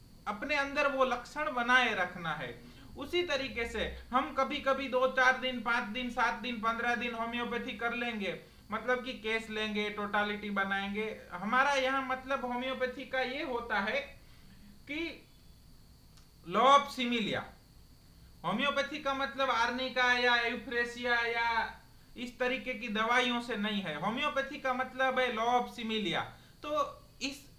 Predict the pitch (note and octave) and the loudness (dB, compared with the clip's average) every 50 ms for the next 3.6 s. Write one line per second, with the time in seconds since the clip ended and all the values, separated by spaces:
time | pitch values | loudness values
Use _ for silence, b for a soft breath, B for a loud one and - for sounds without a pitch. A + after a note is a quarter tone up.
0 | - - G#3 A3+ B3 B3 D4 D4+ D4+ D4+ D4 D4 C#4+ C#4+ D4 D4+ D4+ D4+ C#4+ C#4 | -18 -4 2 2 2 4 4 2 0 2 4 4 6 6 6 4 4 2 0 2
1 | A#3+ A#3+ A#3+ C4 D4 D#4 D4 C#4+ C#4+ - D#4+ C#4+ - D4 C#4+ G#3+ B3+ B3 B3 C4 | 0 0 0 2 0 2 2 0 -4 -4 -8 -6 -4 -4 0 2 0 2 2 2
2 | C4 C4 C4 C#4 C#4 - C#4 C#4 C4 G3+ G#3+ G3+ G#3 B3 B3+ B3+ B3 - G#3 G#3 | 0 0 -4 -4 -4 -2 -4 -6 -2 -2 -2 -2 0 2 2 2 2 2 0 -2
3 | G#3 G#3 - C4 C4 B3+ A3 F3 C#3 A#2 - - | -2 -2 -2 -2 -2 0 -2 -4 -6 -6 -10 -14